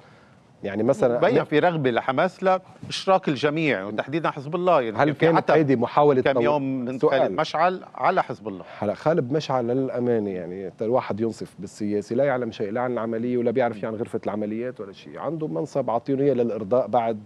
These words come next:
Speaker 1: آه، إقصائه من المكتب
Speaker 2: مم.
Speaker 1: السياسي بشكل، آه، ع-،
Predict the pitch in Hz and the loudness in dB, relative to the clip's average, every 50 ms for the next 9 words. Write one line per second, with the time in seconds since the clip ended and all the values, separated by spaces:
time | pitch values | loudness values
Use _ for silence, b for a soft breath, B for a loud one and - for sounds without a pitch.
0 | - - 117 107 104 104 104 101 98 B B B B - 123 - - - 151 151 | -8 -6 -4 -4 -2 -4 -4 -6 -6 B B B B -10 -10 -10 0 4 4 4
1 | - - 127 117 120 117 117 127 - - 120 104 113 95 - 113 107 110 110 101 | 4 2 0 0 0 2 0 0 0 0 -4 -4 -4 -6 -4 -4 0 0 0 0
2 | - - 90 76 - - 104 - 98 92 92 90 87 87 82 78 76 71 71 69 | -2 -4 -10 -10 -8 -8 -8 -6 -6 -6 -6 -6 -6 -8 -8 -10 -12 -12 -14 -16
3 | - - - - - - - - - - 92 104 | -18 -20 -20 -20 -20 -20 -18 -16 -12 -6 -6 -6